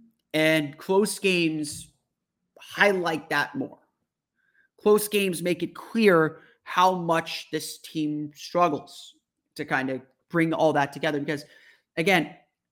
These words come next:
in a close game like the one that we saw Tuesday night, it's about making shots. End of the day, everyone says it's a make or miss league. You can live with losing if you just miss a shot, if you get a good shot,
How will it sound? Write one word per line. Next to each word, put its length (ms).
in 80
a 60
close 260
game 240
like 160
the 80
one 200
that 120
we 80
saw 220
Tuesday 340
night, 260
it's 400
about 500
making 380
shots. 500
End 160
of 60
the 80
day, 260
everyone 300
says 240
it's 120
a 40
make 180
or 60
miss 180
league. 240
You 80
can 240
live 220
with 160
losing 340
if 220
you 80
just 240
miss 180
a 60
shot, 260
if 80
you 60
get 100
a 40
good 180
shot, 400